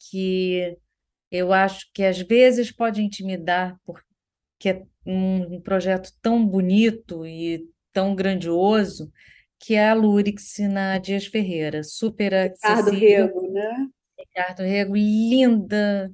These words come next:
Speaker 1: lindo acervo, linda arquitetura do Miguel Pinto.
Speaker 2: Uma
Speaker 1: Eu acho
Speaker 2: curadoria
Speaker 1: que
Speaker 2: incrível, né? As exposições.
Speaker 1: Curadoria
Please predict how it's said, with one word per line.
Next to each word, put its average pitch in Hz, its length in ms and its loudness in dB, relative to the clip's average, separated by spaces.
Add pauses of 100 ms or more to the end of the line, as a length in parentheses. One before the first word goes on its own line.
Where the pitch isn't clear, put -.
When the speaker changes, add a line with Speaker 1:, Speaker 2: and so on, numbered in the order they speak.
(140)
Speaker 1:
lindo 214 460 2
acervo, 196 760 -2
linda 214 340 2
arquitetura 196 840 -4
do 185 120 -8
Miguel 185 360 -4
Pinto. 202 600 -2
Speaker 2:
Uma 190 500 -8 (760)
Speaker 1:
Eu 214 240 2
acho 202 520 4
Speaker 2:
curadoria 214 100 8
Speaker 1:
que 262 120 2
Speaker 2:
incrível, 226 500 2
né? 214 120 0
As 208 120 0
exposições. 214 600 -2
Speaker 1:
Curadoria 226 560 2